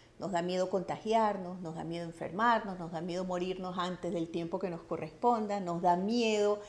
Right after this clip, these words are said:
enfrentar situaciones que no podremos manejar o que no podremos solucionar. Y todo esto está producido por el confinamiento en el que nos encontramos. El confinamiento contribuye mucho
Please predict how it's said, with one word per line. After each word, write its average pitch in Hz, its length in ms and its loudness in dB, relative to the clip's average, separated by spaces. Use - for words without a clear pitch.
enfrentar 190 580 4
situaciones 196 680 0
que 196 120 0
no 160 120 -2
podremos 180 400 0
manejar 196 560 0
o 208 60 0
que 185 100 -2
no 170 100 -4
podremos 180 420 -2
solucionar. 185 720 -4
Y 254 100 2
todo 320 240 8
esto 330 160 -2
está 320 180 0
producido 320 480 0
por 285 120 6
el 214 100 4
confinamiento 220 800 0
en 202 80 0
el 180 80 -2
que 175 120 -6
nos 170 120 -4
encontramos. 151 540 -4
El 165 80 -4
confinamiento 226 840 -2
contribuye 226 760 2
mucho 233 480 0